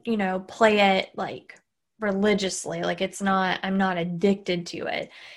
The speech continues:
And so at that point I said, "Okay, I'm gonna give him a chance." And you're very good about, if I say, "Hey, babe, like, let's spend some time together," you wrap up what you're doing within, like, a few minutes,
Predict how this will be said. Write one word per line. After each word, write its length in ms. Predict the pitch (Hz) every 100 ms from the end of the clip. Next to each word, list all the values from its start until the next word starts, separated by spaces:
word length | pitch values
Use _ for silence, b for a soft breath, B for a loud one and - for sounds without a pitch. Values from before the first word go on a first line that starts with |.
| B
And 120 | 214 208
so 100 | 233
at 140 | 214
that 260 | 220 226 220
point 240 | 226 208
I 60 | 202
said, 180 | 202 202
"Okay, 400 | 214 202 190 185
I'm 100 | 202
gonna 160 | 196 202
give 200 | 202 196
him 140 | 190
a 60 | 175
chance." 920 | - - 233 180 202 - - - - _ b b b _ _ _ _
And 480 | 226 220 214 208 202
you're 200 | 220 277
very 300 | 277 330 311
good 380 | 208 233 226 220
about, 520 | 208 190 185 190 190 214
if 120 | 208
I 60 | 220
say, 180 | 226 226
"Hey, 280 | 320 302
babe, 380 | 262 240 233 240 -
like, 260 | 220 226 _ _ _ _ _ _
let's 160 | 240 240
spend 200 | 269 247
some 140 | 247 233
time 280 | 233 233
together," 520 | 226 190 190 208 214 b b b -
you 200 | 226 226
wrap 340 | 220 220 233
up 160 | 269 269
what 180 | 247 226
you're 160 | 226
doing 580 | 208 202 196 185 196 202 - _ _ -
within, 480 | 208 208 208 202
like, 340 | 196 185 185 -
a 60 | 214
few 320 | - 226 226
minutes, 720 | 208 202 180 185 - - -